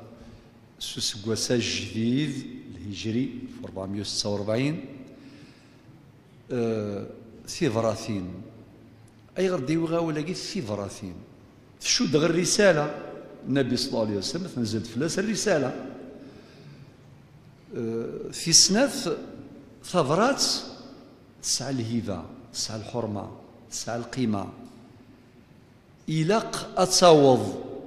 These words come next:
وين غير ثبض إلاق أتصغر إلاق أتسيوض خاطر ذ الأمانة.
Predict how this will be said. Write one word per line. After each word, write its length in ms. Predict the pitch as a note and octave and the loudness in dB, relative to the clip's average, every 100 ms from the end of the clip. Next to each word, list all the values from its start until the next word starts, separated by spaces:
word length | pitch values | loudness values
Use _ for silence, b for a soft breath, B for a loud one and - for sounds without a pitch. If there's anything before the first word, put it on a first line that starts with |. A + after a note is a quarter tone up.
| - - - - | -14 -16 -18 -6
وين 220 | C3+ G#3+ F3+ | 2 4 8
غير 160 | D3 | 6
ثبض 720 | - C#3+ A2 B2 A3 G#3+ - | 6 2 4 8 8 8 -2
إلاق 260 | D#3+ F#3 G3 | 2 2 2
أتصغر 680 | G#3+ - F3+ C3+ A2+ F#2 - - - - - - - - - - - - - - - | 0 4 6 6 4 0 -10 -14 -16 -18 -18 -20 -20 -20 -20 -20 -20 -20 -20 -8 6
إلاق 280 | E3 G3+ - | 10 10 10
أتسيوض 840 | F#3 - F#3+ - - G3 D#3+ B2 F#2+ - - - - - - - - - - | 6 8 8 10 10 10 10 8 6 -4 -10 -12 -14 -16 -18 -20 -20 -18 -2
خاطر 360 | D#3 D#3 D3+ | 0 4 2
ذ 140 | A#2 A#2 | 2 4
الأمانة. 720 | C#3 F3+ F3 D3+ A#2 F#2 | 10 10 10 8 4 0